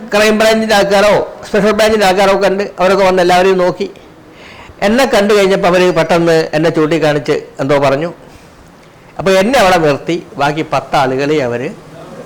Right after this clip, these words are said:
ആ, ഡി എ ആർ അനുസരിച്ചുള്ള കോടതിയിൽ ഹാജരാക്കി ജയിലിലേക്ക് കൊണ്ടുപോയി. അപ്പോൾ ഇവരെ കൊണ്ടുപോയതിന് ശേഷം തുടങ്ങി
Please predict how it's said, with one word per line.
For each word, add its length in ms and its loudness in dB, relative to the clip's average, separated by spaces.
ആ, 180 -6
ഡി 40 2
എ 220 4
ആർ 100 4
അനുസരിച്ചുള്ള 680 -2
കോടതിയിൽ 360 0
ഹാജരാക്കി 560 -4
ജയിലിലേക്ക് 420 -2
കൊണ്ടുപോയി. 260 -12
അപ്പോൾ 120 -2
ഇവരെ 520 2
കൊണ്ടുപോയതിന് 640 2
ശേഷം 460 0
തുടങ്ങി 520 -2